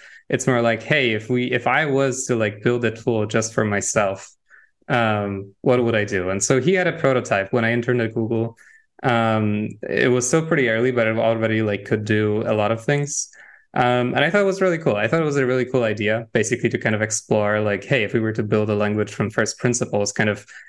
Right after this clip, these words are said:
having the experience of, you know, me building PyTorch, him building Autograd, and, you know, working on a lot of, on, on Jax as well. Um, you know, what would we do? How would we design the language? And so that was kind of the idea behind,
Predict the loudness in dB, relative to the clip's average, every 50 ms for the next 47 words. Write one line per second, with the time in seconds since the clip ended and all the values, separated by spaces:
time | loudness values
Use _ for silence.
0 | -20 _ -4 -2 0 0 2 2 2 2 0 0 0 0 2 2 2 2 0 0
1 | -2 -2 -2 -2 -2 -2 -2 -2 -2 -4 -6 -8 -12 -16 -16 -18 -20 -18 _ -2
2 | 0 2 2 2 2 2 0 0 0 -2 -2 0 -2 -2 0 0 0 0 0 -2
3 | -2 -2 0 0 0 0 0 0 0 -2 0 0 0 0 0 0 0 0 0 2
4 | 0 0 -2 -2 -2 -4 -4 -4 -4 -4 -2 -2 0 0 0 0 0 -2 0 0
5 | 0 0 0 0 0 0 0 0 0 0 0 -2 -2 -4 -2 -2 0 0 0 0
6 | -2 -2 -4 -2 0 0 0 0 0 -2 -4 -6 -10 -20 -20 -20 -20 -20 _ _
7 | _ -2 0 2 2 2 2 0 0 -2 -4 -4 -6 -8 -12 -18 _ _ _ -2
8 | 0 2 2 2 2 0 -2 -6 -10 -20 -20 -18 _ -2 2 2 2 2 2 2
9 | 2 2 2 0 0 -2 -2 0 0 0 2 2 2 2 2 0 0 0 -2 -2
10 | -2 -2 -2 -4 -4 -4 -4 -4 -4 -4 -6 -6 -10 -10 -6 -2 0 0 0 2
11 | 0 0 0 0 0 -2 -4 -4 -2 0 0 2 2 0 -2 -2 -2 -2 -2 0
12 | 0 0 0 0 0 0 0 0 0 0 0 -2 -4 -4 -4 -2 -2 -2 -2 -2
13 | -2 -4 -6 -8